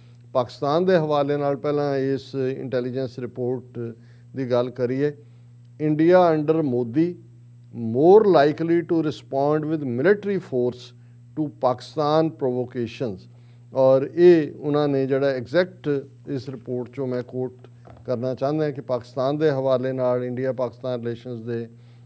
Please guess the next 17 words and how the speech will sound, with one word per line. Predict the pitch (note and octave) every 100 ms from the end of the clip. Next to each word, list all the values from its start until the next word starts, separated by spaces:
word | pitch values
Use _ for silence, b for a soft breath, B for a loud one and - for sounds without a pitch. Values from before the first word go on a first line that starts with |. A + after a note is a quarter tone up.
| B D3
ਇਸ | C3+ D3
ਰਿਪੋਰਟ | A#2+ B2+ B2 A#2+
ਨੇ | C3+ B2
ਕੀ | C3+ D3+
ਕਿਹਾ। | E3+ D#3+ D#3
ਅ, | - - - - - B2 B2 B2 B2+
ਇਹ, | D#3+ D#3 D#3
ਇਹਨੂੰ, | D3 D#3 D3+ C#3+ C#3+
ਇਸ | D3 -
ਰਿਪੋਰਟ | C3+ A#2+ C#3 C3
ਦਾ | C#3
ਨਾਂ | C#3+ C#3+ C3+
ਐਨੂਅਲ | C3+ C#3 D3 D#3 D3+
ਥ੍ਰੈਟ | B2 C#3+ D3+ C#3+
ਅਸੈਸਮੈਂਟ | A#2+ C3+ A#2+ - C#3+ A#2+
ਰਿਪੋਰਟ | B2+ A#2 B2+ D#3 D3+
ਹੈ | C3 A#2+